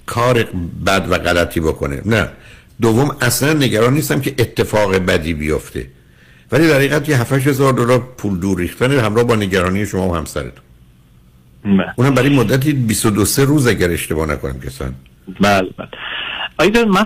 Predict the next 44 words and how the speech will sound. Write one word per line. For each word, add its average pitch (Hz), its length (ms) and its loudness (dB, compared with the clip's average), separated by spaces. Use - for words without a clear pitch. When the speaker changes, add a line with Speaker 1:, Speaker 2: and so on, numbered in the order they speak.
Speaker 2:
فرمایش 175 380 4
شما 185 200 2
رو 202 100 0
کاملاً 165 440 -2
قبول 185 300 -2
دارم. 170 340 -8
ما 127 140 -14
خودمونم، 165 460 -10
من 170 300 -4
اصلاً، 160 300 -10
اه، 123 340 -8
دلیل، 131 380 0
اه، 131 140 -2
زنگ 120 220 0
زدم 120 320 2
این 151 180 2
نبود 160 300 2
که - 80 -2
از 113 100 -2
شما 113 220 -6
بخوام 104 320 -10
اوکی 104 320 -4
رو 104 80 0
بگیرم 101 380 -4
بابت 95 300 -8
این 101 100 -8
قضیه. 101 260 -2
من 123 200 2
دلیلم 160 340 2
این 180 120 0
بود 180 240 0
که 190 200 0
اولا 202 200 0
ما 196 200 0
خواستیم 196 240 -8
مطمئن 170 340 -10
باشیم 185 160 -8
ما 185 120 -6
تصمیم 175 360 -10
نهایی 175 460 -6
که 180 60 -4
گفتیم 127 440 -10
از 117 160 -6
اول 135 320 0